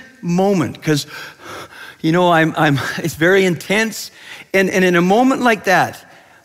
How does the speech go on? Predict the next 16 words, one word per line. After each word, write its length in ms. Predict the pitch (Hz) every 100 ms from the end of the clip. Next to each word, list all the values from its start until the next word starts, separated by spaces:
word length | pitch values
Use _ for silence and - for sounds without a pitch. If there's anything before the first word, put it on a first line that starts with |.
| _ _
I, 160 | 139 135
as 240 | - 143
I 80 | 151
think 260 | 143 196 -
back 220 | 175 -
to 100 | 123
it, 100 | 98
I 180 | - 160
did 180 | 160 127
not 540 | 127 139 170 196 -
feel 380 | - - 143 135
condemned 840 | 135 - 107 101 104 107 92 85 -
at 160 | 113 104
all 260 | 98 107
by 180 | 110 92
God. 340 | 90 82 82